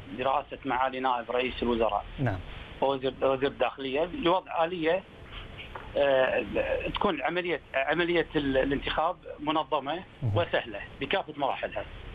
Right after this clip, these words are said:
Speaker 1: لمض-، لضمان ممارستها وفق الاشتراطات الصحية وتجنب طبعًا، آه، أسباب، آه، العدوى. وفي هذا الإطار طبعًا حرصت وزارة العدل على الالتزام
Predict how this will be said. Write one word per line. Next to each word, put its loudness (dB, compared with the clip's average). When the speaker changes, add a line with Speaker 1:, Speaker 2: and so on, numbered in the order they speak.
Speaker 1:
لمض-، 2
لضمان 0
ممارستها 2
وفق -2
الاشتراطات 0
الصحية 0
وتجنب 2
طبعًا، 2
آه، 4
أسباب، 2
آه، -6
العدوى. -4
وفي 0
هذا 0
الإطار 0
طبعًا -8
حرصت -4
وزارة 0
العدل 0
على 2
الالتزام 2